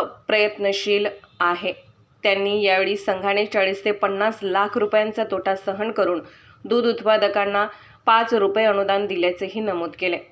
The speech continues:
संघाच्या वार्षिक उलाढालीबद्दल बोलताना पिचड यांनी सांगितले की संघाची वार्षिक उलाढाल एकशे पंचवीस कोटी रुपयांपर्यंत पोहोचली आहे, तर यंदा संघाच्या दूध संकलनात पन्नास लाख लिटरने वाढ झाली आहे.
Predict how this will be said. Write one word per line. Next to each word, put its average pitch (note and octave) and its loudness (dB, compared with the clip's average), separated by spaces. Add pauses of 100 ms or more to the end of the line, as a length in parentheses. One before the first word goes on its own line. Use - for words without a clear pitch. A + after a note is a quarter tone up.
(260)
संघाच्या G#3+ 0
वार्षिक F#3 0
उलाढालीबद्दल G3 0
बोलताना F#3+ 0
पिचड G#3 -2
यांनी G#3+ 0
सांगितले G3 -2 (460)
की A#3 0
संघाची A3+ 2
वार्षिक G#3 0
उलाढाल G3+ 2
एकशे G3+ -2
पंचवीस G#3 -2
कोटी A3 0
रुपयांपर्यंत F#3 -4
पोहोचली F#3 -4
आहे, F#3+ 0 (400)
तर G#3+ 2
यंदा A3 2
संघाच्या A3 0
दूध G3 0
संकलनात G3+ 0 (400)
पन्नास B3 2
लाख A3 2
लिटरने G3 0
वाढ F3+ 4
झाली F3+ -4
आहे. F3 -2